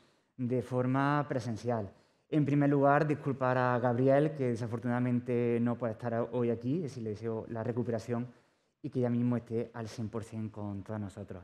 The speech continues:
Y por otro lado, agradecer la invitación, espero estar a, a la altura de lo que se espera.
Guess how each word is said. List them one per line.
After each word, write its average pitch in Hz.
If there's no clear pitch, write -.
Y -
por 110
otro 110
lado, 113
agradecer 113
la 120
invitación, 123
espero 120
estar 117
a, 110
a 123
la 110
altura 107
de 120
lo 113
que 107
se 113
espera. 98